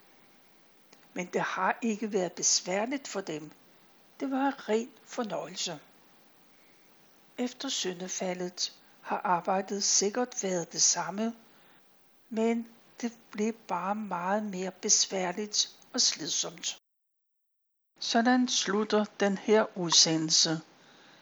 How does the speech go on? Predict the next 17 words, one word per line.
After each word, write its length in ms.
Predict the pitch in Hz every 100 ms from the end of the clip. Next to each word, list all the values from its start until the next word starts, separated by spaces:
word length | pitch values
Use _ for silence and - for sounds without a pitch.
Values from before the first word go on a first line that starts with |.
| - -
Jeg 100 | 151
har 280 | - 185 202
fortalt 800 | - 214 - - 196 196 - 220
med 100 | 220
mine 280 | 202 185
egne 580 | - 165 170 185 202 226
ord. 320 | 208 196 190 - - - - - - -
Du 60 | 156
kan 180 | - 165
læse 400 | 180 190 - 233
om 160 | 214
det 280 | 208 214 220 - - - - -
i 240 | 196 196 - - - - -
Første 440 | 180 180 - 240
Mosebog, 800 | 220 214 202 214 208 202 196 233 - -
kapitel 520 | - 226 - 226 226
tre 520 | 214 - - 175 185